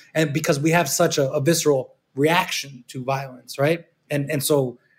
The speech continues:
if you permit me to, like, you know, uh, to give, um, this quote, "Violence is initiated by those who oppress, who exploit, who fail others as persons,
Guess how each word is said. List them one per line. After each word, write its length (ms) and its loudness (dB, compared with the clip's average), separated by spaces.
if 200 -2
you 100 -2
permit 480 2
me 220 2
to, 140 2
like, 400 -2
you 80 0
know, 260 2
uh, 380 -4
to 100 -8
give, 260 2
um, 320 -6
this 180 -6
quote, 420 -2
"Violence 500 0
is 120 -2
initiated 580 2
by 120 2
those 340 2
who 100 0
oppress, 680 -6
who 120 4
exploit, 640 0
who 80 -6
fail 260 0
others 300 2
as 120 -4
persons, 680 -8